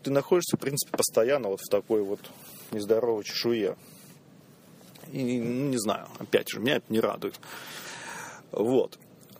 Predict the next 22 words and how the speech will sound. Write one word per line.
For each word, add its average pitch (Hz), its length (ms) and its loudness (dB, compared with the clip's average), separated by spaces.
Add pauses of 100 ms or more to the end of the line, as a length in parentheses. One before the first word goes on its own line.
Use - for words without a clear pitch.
(140)
Поэтому - 600 2
первый 214 300 4
момент 175 460 0
по 120 120 4
хардлайну — 190 640 2
это 135 200 2
то, 262 180 0
что 147 220 2
у 139 60 0
меня 143 240 -2
очень 185 340 2
сильно 156 360 2
уставали 117 460 4
глаза. 107 420 0 (480)
Очень 131 360 2
сильно 135 320 -2
уставали 101 380 0
глаза. 98 420 -4 (920)
И, 113 600 -2
ну, 117 240 -2
не 120 60 -2
знаю. 107 420 -2